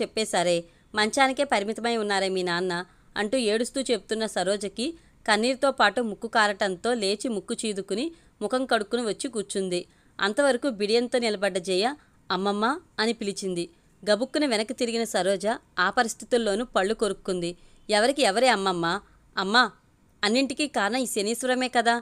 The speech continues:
దీన్ని ఎప్పుడు ఇంట్లోకి తీసుకొచ్చావో అప్పుడే మన ఇంట్లో ఉన్న సంతోషం, ప్రశాంతత అన్నీ పోయినాయి. దరిద్రం, దరిద్రం.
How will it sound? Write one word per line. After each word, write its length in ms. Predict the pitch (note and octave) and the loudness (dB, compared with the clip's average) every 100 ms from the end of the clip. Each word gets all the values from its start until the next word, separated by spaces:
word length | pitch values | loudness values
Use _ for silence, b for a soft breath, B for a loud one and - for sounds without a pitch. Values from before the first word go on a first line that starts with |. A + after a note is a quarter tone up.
| b b - | b b -4
దీన్ని 260 | A#3 A#3+ G3+ | 0 0 0
ఎప్పుడు 300 | G3+ D4 C#4+ | -2 0 0
ఇంట్లోకి 340 | A3+ B3+ B3 | 2 2 2
తీసుకొచ్చావో 800 | A#3+ A3 - G3+ - G3 F3+ - b b - | -2 -4 -2 -2 2 4 4 0 b b -4
అప్పుడే 300 | F3 C#4 D#4 | 2 6 6
మన 140 | B3 | 6
ఇంట్లో 260 | G#3+ G3+ C4 | 2 2 0
ఉన్న 160 | A#3 | 2
సంతోషం, 560 | A3 G#3 F#3+ A#3+ A3+ B3 | 0 -2 0 -2 0 -2
ప్రశాంతత 540 | - G3 A#3 G#3 G3 | -2 -2 0 -2 2
అన్నీ 280 | B3 G3+ A#3+ | 2 2 -2
పోయినాయి. 440 | - G#3 F#3 F3 b b b F#3 | 0 2 2 0 b b b 2
దరిద్రం, 480 | G#3 A3+ A#3+ D4 G#3+ | 2 4 2 2 4
దరిద్రం. 420 | F#3+ F3 F3+ | 2 2 -2